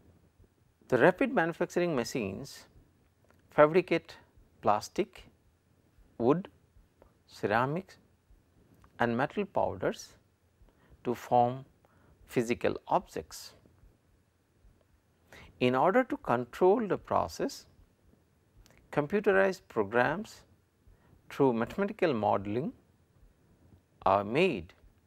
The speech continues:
Rapid prototyping processes. In rapid prototyping, fabrication of a physical three-dimensional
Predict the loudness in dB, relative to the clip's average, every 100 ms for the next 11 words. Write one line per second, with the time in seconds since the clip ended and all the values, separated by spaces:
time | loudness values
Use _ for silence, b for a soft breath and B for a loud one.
0 | _ _ _ _ _ _ -20 _ _ _
1 | _ _ _ _ _ _ _ _ _ _
2 | _ _ -20 _ _ _ _ _ _ _
3 | _ _ _ 2 2 2 -6 -2 -2 0
4 | -2 -4 -6 -12 -2 2 2 0 -12 -16
5 | -18 -20 _ _ _ -20 _ _ _ _
6 | _ _ _ -20 _ _ _ _ _ _
7 | _ b b b _ 0 0 0 -2 -2
8 | -4 -2 -2 -2 -6 -6 -6 -8 -8 _
9 | _ _ _ _ _ b b b b _
10 | 2 2 4 -4 -4 -8 -8 -4 -2 -2
11 | -4 -8 -4 -4 -4 0 0 0 -8 _
12 | -20 _ _ _ _ _ _ _ _ _
13 | 0 4 4 4 -2 -4 -4